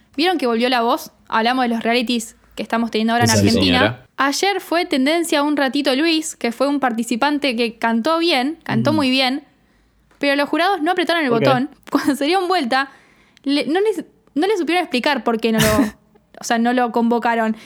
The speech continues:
Speaker 1: Le dijeron, "Cantás muy bien y nos equivocamos". O sea, no apretamos el
Speaker 3: No.
Speaker 1: botón.
Speaker 2: Ajá, ¿y?
Speaker 3: Pará, ¿y
Speaker 2: Tipo,
Speaker 3: lo
Speaker 2: ¿y
Speaker 3: dejaron?
Speaker 2: qué?
Speaker 1: Y se hizo meme la cara de este pobre Luis porque estuvo como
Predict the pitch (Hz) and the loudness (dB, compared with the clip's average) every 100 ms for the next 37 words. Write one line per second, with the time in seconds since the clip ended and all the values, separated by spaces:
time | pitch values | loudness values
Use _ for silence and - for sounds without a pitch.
0 | - 294 311 349 262 262 302 359 359 349 | -6 -2 0 0 0 0 0 0 2 2
1 | 415 - 254 254 240 254 247 311 254 220 | 0 0 0 0 0 0 0 0 0 -4
2 | - 220 233 226 311 320 311 311 240 127 | -8 -4 0 2 0 0 0 2 2 4
3 | 139 139 120 104 120 160 214 - - _ | 6 6 2 0 0 0 0 -4 -18 _
4 | _ - 139 131 110 110 135 143 120 - | _ 0 2 4 4 2 4 2 2 -2
5 | - - - - 302 285 381 415 359 403 | -16 -20 -20 -6 -2 -2 0 0 0 0
6 | 392 - 247 240 240 339 311 302 311 277 | -2 -2 -2 0 0 0 0 0 -2 0
7 | 294 294 320 311 - 247 233 226 349 311 | 0 0 0 0 -2 -2 -2 0 0 0
8 | 247 220 - | 0 -2 -4